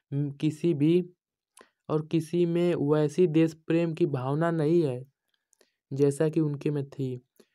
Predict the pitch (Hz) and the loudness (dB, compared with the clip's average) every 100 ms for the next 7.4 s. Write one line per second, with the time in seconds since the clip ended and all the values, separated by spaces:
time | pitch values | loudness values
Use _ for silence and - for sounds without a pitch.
0 | _ _ - 143 160 156 202 190 180 - | _ _ -6 0 0 2 0 2 0 -2
1 | 143 151 165 165 147 147 143 147 156 151 | -6 -4 0 0 0 0 -2 -2 0 -2
2 | 143 151 143 165 175 _ _ _ _ _ | -2 -4 -4 -4 -8 _ _ _ _ _
3 | _ _ _ _ _ _ _ _ - - | _ _ _ _ _ _ _ _ -10 -2
4 | 151 143 143 143 147 143 170 160 156 143 | -2 -2 -6 -4 -4 0 0 0 -2 -6
5 | 143 147 156 156 147 143 143 147 143 147 | -4 -2 0 0 -2 -4 -4 -4 0 0
6 | 151 - 151 151 143 151 139 135 135 131 | -2 -6 -2 -2 -2 -4 -2 -2 -2 -4
7 | - 139 143 170 | -4 -4 -4 -6